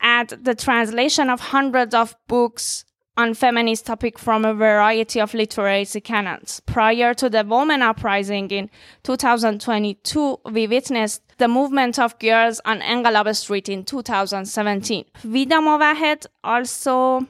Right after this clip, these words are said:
known as a Girls of Engelab Street, was an Iranian woman who stood on a utility box in middle of the crowd on Tehran's Engelab Street,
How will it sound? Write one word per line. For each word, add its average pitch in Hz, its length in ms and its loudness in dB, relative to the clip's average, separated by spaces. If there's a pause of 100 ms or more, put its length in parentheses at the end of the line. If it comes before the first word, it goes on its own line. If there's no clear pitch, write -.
(120)
known 247 400 2
as 233 120 2
a 233 60 0
Girls 233 480 0
of 202 240 -4
Engelab 214 540 0
Street, 208 500 -4
was 214 220 0
an 220 100 2
Iranian 226 560 2
woman 214 420 2
who 208 200 -2
stood 226 400 -4 (400)
on 214 120 2
a 220 40 2
utility 240 580 0
box 190 460 0
in 214 340 -2
middle 240 380 2
of 214 160 0
the 220 100 0
crowd 214 400 2
on 208 140 0
Tehran's 208 580 0
Engelab 190 520 2
Street, - 340 -8